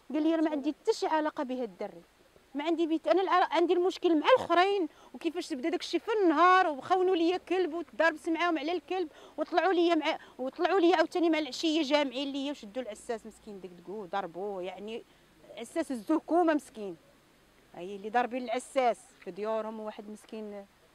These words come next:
ماشي فيها. علاش؟ خدام في حي التيسير في داكشي ديال البومبات، ثلاث سنين هو خدام مسكين، دابا ضاعت ليه خدمته. الوليدات الصغار هو اللي خدام عليهم، هما خلاهم راه أربعة الخوت صغيورين، الأخر فيهم قول-، الأخر فيهم عنده ثلاث سنين،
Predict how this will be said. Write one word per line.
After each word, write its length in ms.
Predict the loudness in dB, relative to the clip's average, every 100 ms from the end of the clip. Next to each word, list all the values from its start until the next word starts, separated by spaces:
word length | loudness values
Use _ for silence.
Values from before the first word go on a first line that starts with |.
| _
ماشي 300 | -4 -4 -4
فيها. 360 | -4 -4 -4 -10 _ -18
علاش؟ 500 | -8 -6 -6 -12 -20 -20 -16
خدام 400 | -8 -6 -2 -2
في 120 | -2
حي 140 | -2 -2
التيسير 560 | 0 -4 -2 -2 -2
في 80 | -4
داكشي 260 | -8 -6 -4
ديال 160 | -2
البومبات، 640 | -2 -2 -2 -2 -2 -2 -4 -14 -20 -20 _
ثلاث 240 | -6 -6 2
سنين 220 | 4 4
هو 140 | 2
خدام 440 | 0 -2 -2 0 -4
مسكين، 480 | -10 -10 -8 -8 -12 _ _ _
دابا 180 | -2 2
ضاعت 340 | 4 4 2
ليه 100 | -2
خدمته. 640 | -2 -4 -4 -6 -2 -2 -2 -10 -20 -20 -12 -4
الوليدات 400 | 2 4 4 0
الصغار 400 | 0 6 8 8
هو 180 | 6
اللي 160 | 4 0
خدام 380 | -4 4 6 6
عليهم، 440 | 4 2 2 2
هما 160 | 2 0
خلاهم 480 | -2 2 4 4 6
راه 260 | 6 6 4 -10 -20 -20 -6 -4
أربعة 280 | 4 6 6
الخوت 300 | 0 0 0
صغيورين، 640 | -2 0 0 2 0 0 -6 _ -4
الأخر 400 | -2 0 -2 -2
فيهم 440 | -2 2 2 2
قول-، 100 | -2
الأخر 360 | 0 0 2 -2
فيهم 240 | 0 0
عنده 200 | 0 -2
ثلاث 300 | -4 -10 -4
سنين، 300 | 0 0 -2